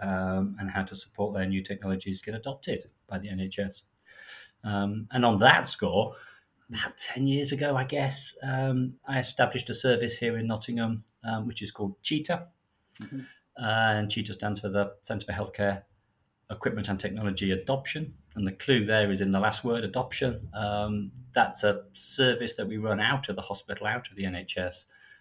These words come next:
Speaker 1: to support medtech developers get their products, uh, adopted by the N H S.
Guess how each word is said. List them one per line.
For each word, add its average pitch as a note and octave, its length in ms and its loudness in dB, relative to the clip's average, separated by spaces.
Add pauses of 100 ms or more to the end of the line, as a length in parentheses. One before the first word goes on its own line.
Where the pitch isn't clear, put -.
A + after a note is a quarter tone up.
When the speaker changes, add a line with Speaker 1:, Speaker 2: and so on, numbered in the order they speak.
(120)
Speaker 1:
to G2 120 -6
support G2 720 0
medtech G2+ 460 -2
developers F#2 720 -6 (100)
get - 200 -2
their F2+ 120 0
products, - 720 -8 (120)
uh, F#2 260 -6
adopted G2+ 540 -6
by F2 140 0
the F#2 100 -4
N F2+ 100 -6
H G2 160 -8
S. G2 260 -8